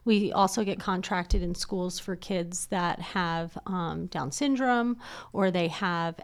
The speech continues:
anything that impacts their ability to access the curriculum because of a behavioral des-, deficit that impedes their,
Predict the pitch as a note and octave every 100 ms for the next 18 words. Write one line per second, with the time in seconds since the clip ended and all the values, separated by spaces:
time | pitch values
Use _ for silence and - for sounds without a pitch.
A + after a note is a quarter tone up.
0 | - A#3+ D4 C#4+ C4+ A#3+ A3+ - G#3+ A3
1 | - G3+ F#3+ - G3 F#3 F#3+ F#3 F#3 F3+
2 | E3 F#3 F#3 - F#3+ F3 - - G#3 F#3+
3 | F3 F3 - G#3 G#3 G#3+ F#3+ E3 F3 -
4 | - - - F#3 G3+ F3+ F#3 F3 - G3
5 | F3 - G3+ F#3 F3 F3 F3 D#3+ A3 -
6 | G3 E3 G#3 - F3+ - E3+ F3 F#3 E3+
7 | E3 - E3+